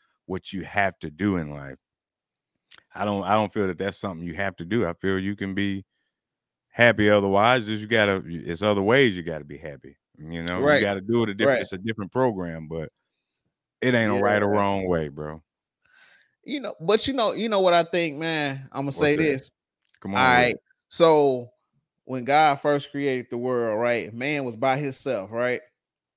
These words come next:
Speaker 1: Mm-hmm.
Speaker 2: But we don't know how long he was by himself, but we do know he was long, he was there long enough to name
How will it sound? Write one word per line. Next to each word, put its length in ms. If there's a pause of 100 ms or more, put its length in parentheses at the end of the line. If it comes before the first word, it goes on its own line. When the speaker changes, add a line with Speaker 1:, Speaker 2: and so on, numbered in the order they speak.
(580)
Speaker 1:
Mm-hmm. 440
Speaker 2:
But 100
we 120
don't 260
know 180
how 240
long 400
he 140
was 160
by 240
himself, 480
but 140
we 200
do 260
know 220
he 140
was 240
long, 480
he 140
was 180
there 180
long 320
enough 300
to 100
name 460